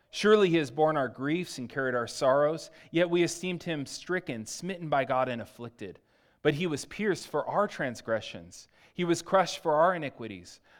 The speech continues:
Upon him was the chastisement that brought us peace. And with his wounds we are healed. And then all we like sheep have gone astray. Each one has turned to his own way.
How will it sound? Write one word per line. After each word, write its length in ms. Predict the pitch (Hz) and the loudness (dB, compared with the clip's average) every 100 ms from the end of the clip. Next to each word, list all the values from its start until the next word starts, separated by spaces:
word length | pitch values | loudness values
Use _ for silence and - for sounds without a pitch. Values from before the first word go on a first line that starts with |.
| - | -8
Upon 420 | - - 180 190 | -6 -2 -2 -2
him 260 | 156 190 180 | -4 -8 -6
was 180 | 160 135 | -8 -10
the 100 | 143 | -12
chastisement 880 | - 156 156 - 156 156 139 131 | -4 -2 -2 -4 -4 -4 -8 -12
that 160 | - 107 | -12 -8
brought 200 | 127 127 | -6 -6
us 140 | 113 - | -10 -14
peace. 420 | 123 104 - - _ - - | -14 -14 -18 -20 _ -20 -6
And 140 | 139 156 | -2 2
with 240 | 180 180 | 2 2
his 240 | 170 127 | -6 -6
wounds 580 | 123 127 160 185 165 131 | -10 -6 -4 -2 -4 -8
we 140 | 113 120 | -8 -6
are 140 | 110 | -6
healed. 520 | - 123 117 90 - _ _ _ _ _ _ - | -8 -10 -8 -8 -12 _ _ _ _ _ _ -10
And 100 | 120 | -6
then 140 | 143 135 - | -4 -6 -8
all 340 | 139 165 190 | -2 4 4
we 220 | 165 151 156 | 4 -2 -2
like 240 | 127 117 | -2 -4
sheep 320 | - 147 - | -10 -10 -10
have 100 | 104 | -10
gone 220 | 117 117 | -8 -8
astray. 580 | 117 - - 110 113 120 120 _ _ _ _ - | -8 -14 -8 -6 -6 -10 -18 _ _ _ _ -8
Each 220 | 143 160 | -8 -6
one 160 | 165 147 | -8 -8
has 140 | 123 | -8
turned 260 | - 143 131 | -8 -8 -6
to 80 | 117 | -6
his 140 | 110 | -6
own 220 | 117 110 | -8 -8
way. 320 | 104 107 110 | -8 -8 -10